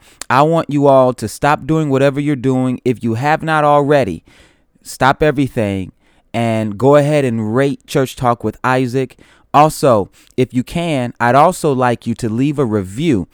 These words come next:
about how Church Talk with Isaac has impacted you, um,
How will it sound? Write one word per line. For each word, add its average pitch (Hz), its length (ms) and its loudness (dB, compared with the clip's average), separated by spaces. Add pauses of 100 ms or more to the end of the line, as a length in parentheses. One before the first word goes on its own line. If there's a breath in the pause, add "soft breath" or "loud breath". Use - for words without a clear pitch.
(380 loud breath)
about 123 440 0
how 151 280 0
Church 147 340 -4
Talk 139 280 -2
with 131 180 -6
Isaac 120 480 -2 (300 soft breath)
has 120 720 0
impacted 151 640 -4
you, 151 260 -2 (400 soft breath)
um, 120 540 -4